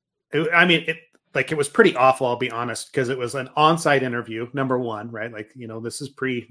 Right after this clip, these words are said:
like, way pre-covid days, like, you know, two years before, right? No, just kidding. Um, but way before covid, um, on-site interview.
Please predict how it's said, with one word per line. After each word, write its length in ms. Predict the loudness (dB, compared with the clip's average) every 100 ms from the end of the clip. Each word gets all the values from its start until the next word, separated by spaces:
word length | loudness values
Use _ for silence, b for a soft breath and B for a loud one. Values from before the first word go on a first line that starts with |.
| -14
like, 160 | -16 0
way 280 | 6 6 6
pre-covid 640 | -4 -8 -10 -12 -12 -12
days, 360 | -12 -12 -16 -20
like, 180 | -20 _ _ _
you 80 | -16
know, 100 | -14 -10
two 140 | -8
years 260 | -6 -8 -14
before, 420 | -20 -20 -20 -20 -20
right? 120 | -20 _
No, 60 | _ -20
just 180 | -20 -20
kidding. 160 | -20 _ b b b b b _
Um, 480 | 4 6 6 4 0 _ _ _ _
but 240 | 2 4 4
way 200 | 2 4
before 380 | 2 4 4 4
covid, 580 | 0 0 0 -4 -4 -8
um, 300 | -6 -6 -2
on-site 540 | 4 4 4 2 2 0
interview. 800 | -6 -8 -8 -6 -4 -6 -8